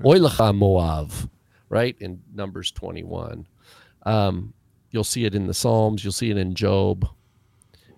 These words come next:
Uh, on and on. Isaiah, yeah. Oi, oi, oi. Sometimes it's, it's hey,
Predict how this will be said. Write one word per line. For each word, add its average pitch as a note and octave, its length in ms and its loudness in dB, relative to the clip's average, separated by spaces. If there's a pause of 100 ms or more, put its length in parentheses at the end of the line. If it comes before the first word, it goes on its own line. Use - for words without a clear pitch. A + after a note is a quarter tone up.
Uh, E2 300 -4 (120)
on G2+ 200 -4
and F#2 120 -4
on. F#2 280 -4 (100)
Isaiah, G2 580 -2
yeah. F2+ 340 -2 (2250)
Oi, A2 320 2
oi, G2+ 240 0
oi. F#2+ 180 0
Sometimes D#3+ 540 0
it's, - 240 -6 (140)
it's - 300 -4 (320)
hey, C3 440 4